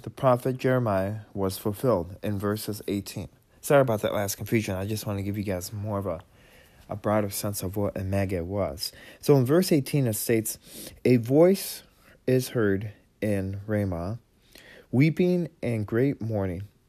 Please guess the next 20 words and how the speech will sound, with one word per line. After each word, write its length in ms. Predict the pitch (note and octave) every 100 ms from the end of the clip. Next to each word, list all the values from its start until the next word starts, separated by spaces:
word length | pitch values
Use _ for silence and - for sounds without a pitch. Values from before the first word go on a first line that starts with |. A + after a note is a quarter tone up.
| _ _ _ _ _ - _
Rachel 580 | B2+ D3 D#3 F3 E3 D#3+ B2
reap-, 340 | B2+ C#3+ C#3 -
weeping 500 | A2+ C3 C#3+ D3 C#3+
for 180 | - A#2+
her 140 | B2+
children 600 | B2 C3 A2 G#2 D2+ D#2+ - _ -
and 140 | G#2
refusing 480 | G2 F#2 A#2 A#2 B2+
to 120 | B2
be 160 | B2 A#2
comforted 680 | A2 A2+ G#2 - E2+ C#2 F#2 - _ _ _ _ _ _ _ - - _ _ -
because 440 | G2+ G#2+ F#2+ F#2
there 120 | G#2+
was 320 | G#2 F#2 G#2+ -
no, 460 | G#2 G2 F2+ F2 G2 -
because 320 | A#2 A2 G2+ G2+
there 160 | F#2+
are 40 | F#2
no 260 | G2 G2+
more." 380 | F#2 G#2+ F#2 -